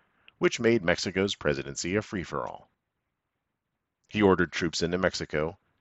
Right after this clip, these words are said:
and sent General John J. Pershing on punitive expeditions against Mexican forces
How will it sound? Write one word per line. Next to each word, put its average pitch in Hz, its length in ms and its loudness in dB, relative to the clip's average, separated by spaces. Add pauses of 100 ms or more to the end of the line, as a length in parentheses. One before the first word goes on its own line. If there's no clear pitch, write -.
and 127 140 0
sent - 240 0
General 131 360 4
John 107 320 6
J. 107 220 0
Pershing 78 480 -4
on 80 200 -2
punitive 107 460 2
expeditions 95 720 2
against 90 320 -2
Mexican 82 420 -4
forces 76 500 -4